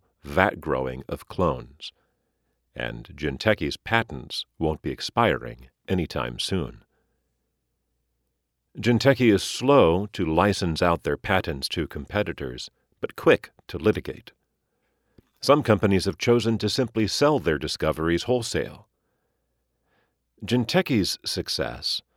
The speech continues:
has enabled it to acquire the vast majority of the world's expertise and patents on genetic engineering, which it has put to use in various fields. Since the ascension of Chairman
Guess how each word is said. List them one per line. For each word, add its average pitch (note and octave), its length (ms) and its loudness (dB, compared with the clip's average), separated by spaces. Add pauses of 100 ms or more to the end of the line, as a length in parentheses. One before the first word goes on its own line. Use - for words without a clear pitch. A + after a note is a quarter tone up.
(140)
has G#2 160 2
enabled G#2+ 400 6
it A2 240 6
to G2 140 0
acquire G#2+ 640 4
the E2+ 100 0
vast F#2+ 480 0
majority F2+ 720 2
of C2+ 80 -6
the E2 80 -4
world's F2+ 420 4
expertise F#2 880 -2 (320)
and C#2+ 220 -8
patents E2 500 -2
on D2+ 160 0
genetic D#2+ 400 0
engineering, D2 560 -4 (360)
which F2 220 0
it B2 140 2
has A#2+ 140 -2
put - 220 0
to A2 100 -2
use G#2 420 0
in F#2 180 0
various E2+ 480 2
fields. - 600 -6 (2000)
Since F3+ 320 2
the C#3 160 0
ascension A2 560 2
of C#2+ 120 -6
Chairman E2+ 520 0